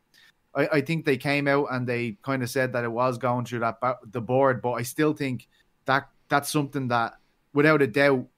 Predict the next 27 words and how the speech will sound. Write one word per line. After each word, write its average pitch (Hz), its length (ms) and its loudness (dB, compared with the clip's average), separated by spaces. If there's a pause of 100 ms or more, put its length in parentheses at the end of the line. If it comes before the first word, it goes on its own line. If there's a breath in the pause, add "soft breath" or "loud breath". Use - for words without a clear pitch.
(200)
uh, 123 200 -2
the 113 100 -8
fans 135 360 2
are 127 40 -2
gonna 117 200 -2
hold 123 260 0
against 120 300 -4
him 117 80 -6
one 107 100 -4
hundred 113 260 -6
percent. 113 440 -6
You 117 100 -6
know, 113 240 0
um, 107 300 -4 (280 soft breath)
I 123 60 -4
think 139 160 -2
they 139 100 2
need 139 220 -2
to 127 80 -2
explain 135 840 -2
what 147 220 4
was 131 140 0
the 117 100 -4
damage 123 420 0
that 120 140 -2
was 107 140 -8
caused. 135 580 0